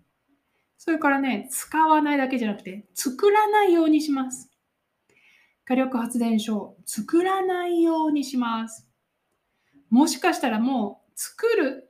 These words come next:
計画があるかもしれない。計画があるものは中止するようにします。誰かが作りたいと言っても、手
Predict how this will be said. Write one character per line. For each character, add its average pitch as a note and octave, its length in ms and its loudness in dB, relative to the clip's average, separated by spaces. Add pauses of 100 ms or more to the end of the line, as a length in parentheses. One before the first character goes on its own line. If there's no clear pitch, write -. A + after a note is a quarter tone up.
(100)
計 C#4 440 0
画 D4+ 340 -2
が C4+ 420 -4
あ F4 160 -2
る F#4+ 320 -2
か D#4 200 -2
も G4+ 200 -2
し - 180 -2
れ A#3 120 2
な G3+ 180 -2
い。 - 140 -18 (680)
計 E4 440 2
画 E4 300 0
が D#4+ 180 6
あ D#4+ 40 4
る D#4+ 120 6
も B3 160 4
の A3+ 160 0
は F#3 340 -6 (440)
中 - 200 4
止 A4 520 4
す G#4 160 -2
る G4+ 220 2
よ F4+ 140 2
う D#4 40 2
に B3+ 120 2
し A3 140 -4
ま F#3+ 360 -6
す。 - 220 -18 (2500)
誰 G4+ 380 0
か A#3+ 360 -4
が A3 560 -2 (120)
作 F4+ 400 0
り F#4+ 240 -2
た E4+ 180 -4
い E4+ 140 0
と A#3 80 -2
言 G#3 160 0
っ - 20 -10
て - 160 -8
も、 G#3+ 400 -2 (560)
手 F#3 300 -4